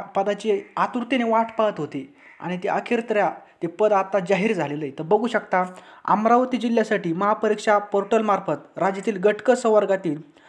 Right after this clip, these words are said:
तलाठी पदासाठी सोबत जोडलेल्या विवरणपत्रासाठी नमूद पदांची सरळ सेवा भरती प्रक्रिया राबवण्यात येत आहे. तर मित्रांनो, पाहू शकता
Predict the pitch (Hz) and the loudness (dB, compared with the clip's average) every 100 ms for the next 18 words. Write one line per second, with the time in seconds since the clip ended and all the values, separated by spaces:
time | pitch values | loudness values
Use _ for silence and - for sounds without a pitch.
0 | _ - 220 208 247 226 220 214 208 208 | _ 4 4 4 0 4 4 2 -2 -4
1 | 160 - _ _ - 214 214 247 208 226 | -10 -12 _ _ 2 6 6 4 4 4
2 | 220 220 214 220 226 220 226 - 196 202 | 6 4 4 4 4 2 -4 -4 -2 -2
3 | 202 202 165 151 170 196 254 254 - - | -4 -6 -8 -6 -4 0 0 -2 -12 -20
4 | _ _ 196 214 208 214 - 233 240 240 | _ _ 4 4 0 -4 2 2 2 2
5 | 233 240 240 180 156 208 208 208 202 202 | 4 4 4 0 -4 -6 -4 -2 0 2
6 | 196 185 190 196 185 180 156 131 - 185 | 2 2 -2 -2 -4 -2 -2 -4 -8 -4
7 | 208 214 214 240 240 240 - 190 | -2 -2 4 4 4 -2 -2 -2